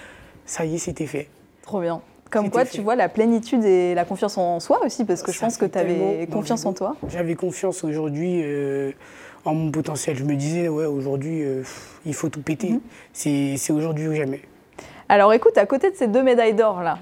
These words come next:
Speaker 2: des championnats du monde junior, il y a une autre médaille, en bronze cette fois, mais, euh, j'ai envie de dire hyper significative aussi pour toi parce que c'est ta, c'était ta première chez les seniors. C'était au Grand Slam de Paris en octobre, euh, dernier,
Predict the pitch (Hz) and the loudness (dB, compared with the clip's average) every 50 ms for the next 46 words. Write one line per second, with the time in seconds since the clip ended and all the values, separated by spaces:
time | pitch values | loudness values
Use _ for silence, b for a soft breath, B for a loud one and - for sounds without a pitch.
0 | 202 - 180 - - 202 196 226 208 208 202 208 208 226 233 208 196 208 208 233 | -8 -10 -8 -4 -4 -2 2 2 2 4 2 0 0 2 0 2 2 2 2 2
1 | 359 330 240 202 190 190 196 262 370 - - - - 240 202 190 185 - 359 233 | 2 2 0 0 0 2 4 4 2 2 0 0 2 2 4 4 4 4 2 0
2 | - - 196 202 196 185 240 339 415 302 226 175 185 - - 220 208 - - 226 | 0 0 0 0 4 4 4 4 4 2 0 -2 -4 0 -2 -2 -2 2 2 2
3 | 240 262 B B B B B B B B - 208 208 214 214 208 208 202 202 202 | 2 2 B B B B B B B B 0 2 4 4 6 8 8 10 10 8
4 | 202 196 214 208 202 196 214 196 214 294 320 311 233 214 - 262 254 - - - | 8 6 2 2 2 2 0 0 2 2 4 4 2 2 2 0 0 0 0 2
5 | 254 240 240 240 233 220 233 220 226 - 240 220 208 208 - 220 - - - - | 2 2 2 0 2 2 2 2 2 0 0 0 0 0 -2 -2 -2 -4 0 2
6 | 285 311 311 208 196 - - - 196 - 208 190 - 190 190 185 180 - 180 - | 2 2 4 0 -2 -2 -4 -6 -4 -4 -4 -2 0 2 2 2 0 -2 -6 -2
7 | 196 190 175 - - 269 277 294 285 - - 269 233 226 220 - 226 208 214 262 | -2 -2 -2 2 2 2 4 4 0 0 0 2 2 2 2 0 -2 0 0 0
8 | 359 - B B B B B B B B - - 196 - 226 214 202 196 202 208 | -2 -2 B B B B B B B B -6 -6 0 4 4 4 6 4 4 2
9 | 254 - - - 277 269 262 240 226 220 220 233 214 220 262 269 247 196 190 202 | 2 2 4 2 4 4 6 4 4 4 4 4 4 4 4 2 2 0 0 -2
10 | 214 - - 262 247 214 202 208 202 190 190 185 185 208 202 220 214 220 269 | 0 2 2 2 2 2 2 4 4 4 4 2 0 0 0 2 2 2 2